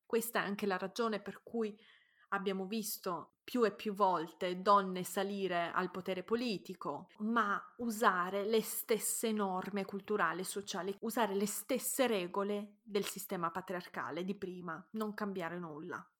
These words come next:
Per quasi quattromila anni le donne hanno vissuto e agito all'ombra del patriarcato.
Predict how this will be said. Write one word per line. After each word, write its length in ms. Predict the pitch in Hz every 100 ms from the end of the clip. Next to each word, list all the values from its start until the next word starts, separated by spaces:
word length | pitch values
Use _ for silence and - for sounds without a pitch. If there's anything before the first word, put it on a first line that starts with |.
| _
Per 220 | 226 -
quasi 320 | - 294 233
quattromila 640 | 214 208 202 - 208 202 202
anni 420 | 170 156 175 214
le 120 | 247
donne 340 | 247 240 254 247
hanno 160 | 220
vissuto 560 | 196 208 - 302 285 277
e 40 |
agito 400 | 196 190 269 262
all'ombra 380 | 202 202 208 196
del 200 | 185 175
patriarcato. 920 | 170 - 175 - - - 170 - 180